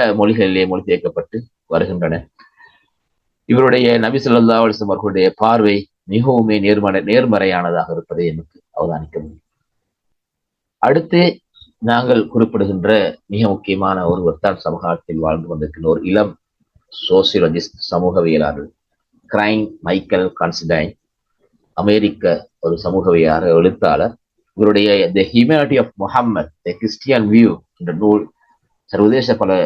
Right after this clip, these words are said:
விருதுகளை பெற்ற ஒரு நூலாக இருக்கிறது. இதிலே இவர் நபி ஸல்லல்லாஹு அலைஹி வஸல்லம்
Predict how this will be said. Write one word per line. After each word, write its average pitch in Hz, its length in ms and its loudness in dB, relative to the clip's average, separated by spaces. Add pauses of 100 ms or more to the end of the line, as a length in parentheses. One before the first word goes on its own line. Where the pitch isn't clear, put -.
(100)
விருதுகளை 107 540 2
பெற்ற - 300 -8
ஒரு 82 120 -2
நூலாக 87 360 0
இருக்கிறது. - 400 -12 (540)
இதிலே 135 300 4
இவர் 135 220 4
நபி 117 180 0
ஸல்லல்லாஹு 113 520 2
அலைஹி 104 220 2
வஸல்லம் 107 440 -2